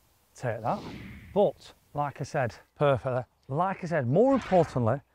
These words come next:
it's a secret on my irons, 'cause it's been holding me back. Like I said, I think I found something. I'm gonna tell you today the secret, a good iron player, I think. Right, hundred and seventy yards. Iron play has been a bit of a shocker to me, but pin, right at the back.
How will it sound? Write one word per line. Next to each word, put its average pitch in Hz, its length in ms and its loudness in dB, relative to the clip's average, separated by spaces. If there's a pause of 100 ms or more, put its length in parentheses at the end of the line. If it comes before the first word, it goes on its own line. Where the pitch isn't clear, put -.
(160)
it's - 100 -20
a 135 60 -10
secret 165 400 -6
on 151 100 -6
my 151 120 -2
irons, 127 580 -4
'cause 117 240 -10 (340)
it's - 120 -20
been 156 100 -4
holding 156 300 -2
me 156 80 -2
back. 151 420 -6 (840)
Like 117 140 -8
I - 20 -20
said, 117 120 -8
I - 20 -12
think - 220 -12
I - 20 -18
found 123 260 -8
something. 110 220 -10 (420)
I'm 208 100 -4
gonna 202 100 -2
tell 196 180 2
you 196 140 0
today 151 420 0 (120)
the 190 60 -6
secret, 165 440 0
a - 20 0
good 208 120 2
iron 214 220 0
player, 123 320 0 (920)
I - 20 -6
think. - 420 -4 (300)
Right, 226 160 4
hundred 208 220 4
and 202 100 4
seventy 190 400 2
yards. 127 460 4 (100)
Iron 180 300 0
play 135 220 -2
has 113 100 -4
been 147 160 2
a 131 100 6
bit 147 180 6
of 131 80 -4
a 139 60 0
shocker - 380 -6
to - 160 -8
me, 113 120 -2
but 120 280 -4
pin, 180 400 0 (580)
right 170 200 4
at 160 40 -8
the 147 80 -4
back. - 380 -6